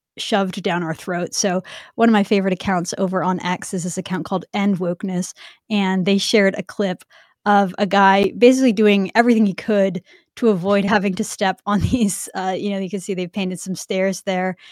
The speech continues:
and the guy is, like, pulling himself up the poles in the center to avoid <laughs> having to step on this thing, and the caption said, "This dude is all of us right now." So I think that there's something broader happening beyond just, uh, you know, a small town in, in northern Alberta,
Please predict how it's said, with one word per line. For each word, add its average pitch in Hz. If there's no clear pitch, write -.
and 208
the 202
guy 196
is, 196
like, 185
pulling 226
himself 196
up 185
the 190
poles 185
in 226
the 185
center 214
to 220
avoid 185
<laughs> 185
having 202
to 208
step 185
on 190
this 185
thing, 185
and 180
the 175
caption 185
said, 175
"This 185
dude 196
is 180
all 175
of 165
us 170
right 175
now." 180
So 208
I 233
think 247
that 226
there's 202
something 202
broader 185
happening 180
beyond 175
just, 180
uh, 175
you 202
know, 185
a 180
small 190
town 185
in, 185
in 190
northern 190
Alberta, 180